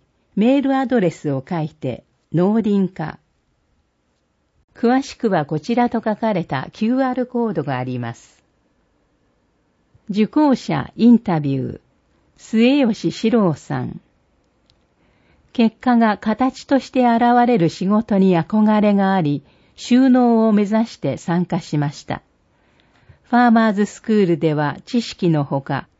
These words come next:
夏に作業する大変さを実感できたり、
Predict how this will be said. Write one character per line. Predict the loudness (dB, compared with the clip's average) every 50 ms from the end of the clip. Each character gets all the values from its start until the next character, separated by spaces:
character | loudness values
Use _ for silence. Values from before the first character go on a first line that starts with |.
| _ _ _ _ _ _ _
夏 | 0 0 2 0 0 2 4
に | 4 4 4
作 | 4 2 2 2 4
業 | 4 4 4 2 0
す | -2 -4 -4
る | -2 -2 -2
大 | -2 -2 0 0 0
変 | 0 0 2 2 0
さ | 0 -2 -2 0 0
を | 0
実 | -2 -4 -6 -12 -12 _ -6
感 | -4 0 2 2 2
で | 2 0 -2
き | -4
た | -6 -6 -4 -4
り、 | -2 -4 -6